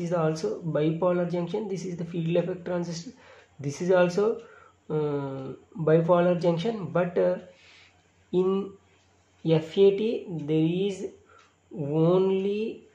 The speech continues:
one majority charge carriers.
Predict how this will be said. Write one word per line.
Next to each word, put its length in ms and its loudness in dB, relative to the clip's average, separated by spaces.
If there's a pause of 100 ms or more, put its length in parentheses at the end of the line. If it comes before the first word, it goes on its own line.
(1300)
one 160 0 (1120)
majority 640 4 (100)
charge 380 0
carriers. 440 -4